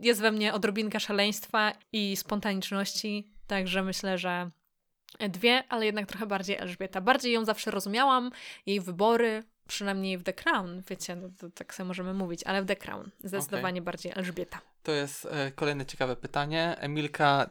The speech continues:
Speaker 2: tysiąc czterysta siedemdziesiąt sześć pyta: "Gdzie poznałeś swojego chłopaka i jak się poznaliście?"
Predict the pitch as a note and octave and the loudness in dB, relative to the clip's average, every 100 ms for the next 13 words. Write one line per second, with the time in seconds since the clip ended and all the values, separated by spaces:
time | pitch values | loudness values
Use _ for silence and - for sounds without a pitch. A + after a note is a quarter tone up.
0 | - D#3+ - C#3 C#3 - - D3 C#3 - | 0 0 0 -2 -2 -8 -2 0 -2 -2
1 | - C#3+ - C#3 C3 C3 C3 - B2 - | -2 -2 -2 -6 -6 -6 -6 -6 -6 2
2 | C#3 C#3 - C#3 C3+ C3 C3+ C#3 C#3 B2+ | 2 2 -4 -4 -4 -4 -6 -2 -2 -2
3 | - B2+ - - C#3 D3+ C#3+ E3+ - - | -2 -4 -2 -4 -2 0 -2 -4 -14 -10
4 | C#3+ B2+ - E3 F3+ B2 - C3+ | -8 -8 -10 -10 -8 -10 -10 -14